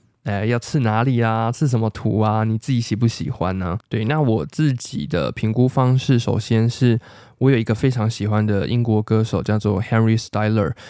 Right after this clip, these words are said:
他在胸口也有类似这样子的刺青，但是因为他是西方人，所以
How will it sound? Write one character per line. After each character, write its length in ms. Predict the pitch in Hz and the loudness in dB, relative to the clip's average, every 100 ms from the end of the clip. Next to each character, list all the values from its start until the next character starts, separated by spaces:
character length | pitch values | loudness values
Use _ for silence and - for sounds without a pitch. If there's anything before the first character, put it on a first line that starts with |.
| - _ | -20 _
他 120 | - | -2
在 120 | 156 170 | 0 2
胸 240 | - 190 | 0 0
口 180 | 147 107 | 2 2
也 60 | |
有 320 | 120 113 98 101 | 4 4 2 2
类 200 | 127 110 | 0 -2
似 300 | - 123 107 | -4 -4 0
这 140 | 120 | 0
样 120 | 110 | 0
子 120 | 113 | 0
的 100 | 92 | -2
刺 300 | 85 - 104 | -4 -4 -4
青， 360 | 92 - 87 110 - | -4 -4 -4 -2 0
但 100 | 196 | 2
是 120 | 202 | 2
因 80 | 202 | 2
为 80 | |
他 200 | 185 160 | 0 0
是 300 | 160 160 139 | 0 2 2
西 240 | 127 - 139 | 0 -4 -2
方 240 | 131 135 | 2 2
人， 180 | 117 95 | 2 2
所 160 | - | 0
以 120 | 117 | 0